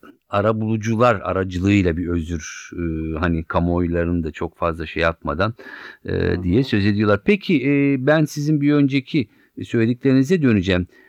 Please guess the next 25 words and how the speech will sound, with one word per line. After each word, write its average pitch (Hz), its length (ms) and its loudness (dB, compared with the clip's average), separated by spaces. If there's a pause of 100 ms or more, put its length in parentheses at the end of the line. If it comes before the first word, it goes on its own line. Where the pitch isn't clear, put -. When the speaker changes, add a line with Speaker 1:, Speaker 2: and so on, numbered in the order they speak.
(200)
Speaker 1:
Şimdi 156 320 2
her 165 140 4
iki 160 240 0
ülkenin, 143 580 4
e, 113 320 0
herkes 120 400 2
artık, 107 340 2
e, 110 120 0
çok 127 260 -2
iyi 123 240 0
biliyor 98 260 2
bu 101 200 -2
ticaret 98 560 2
hacmi 95 480 2
ve 92 180 0
iş - 300 -2
yapma, 95 480 0
e, 104 100 -4
kapasitesi - 520 -6
Speaker 2:
Hı 98 40 -6
hı. - 40 -12
Speaker 1:
çok 113 300 -2
yüksek 117 440 -4
ve 101 160 -2
bundan, 98 400 2